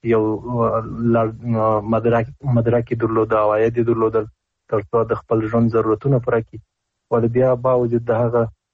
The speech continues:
څخه وروسته په داخل د ښار کې د پراخې بیکاریو، د کاري فرصتونو نشتون، خلک طبیعي دې ته اړباس وي، تر څو یا غلا وکړي یا له بلې خوا نه خپل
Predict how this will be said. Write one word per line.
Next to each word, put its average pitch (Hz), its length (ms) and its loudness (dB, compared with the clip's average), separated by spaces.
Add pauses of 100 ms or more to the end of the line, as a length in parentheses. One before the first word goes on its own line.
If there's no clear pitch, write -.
(360)
څخه 110 160 -2
وروسته 113 420 0
په 110 180 -2 (800)
داخل 135 340 0
د 123 160 -4
ښار 127 320 0 (100)
کې 117 100 2 (180)
د - 20 2 (220)
پراخې 120 420 -2
بیکاریو، 117 540 0
د 110 160 -2
کاري 113 280 2
فرصتونو 117 640 0 (360)
نشتون، 135 500 2 (440)
خلک 151 340 0 (120)
طبیعي 147 280 2
دې 131 220 0
ته 127 60 0
اړباس 117 440 0 (100)
وي، 123 80 -4 (400)
تر 110 140 -2
څو - 220 -4
یا 117 240 4
غلا 120 220 2
وکړي 113 340 -2
یا 117 40 2
له 113 120 0
بلې 123 220 0
خوا 123 240 -2
نه 117 100 0
خپل 120 340 -2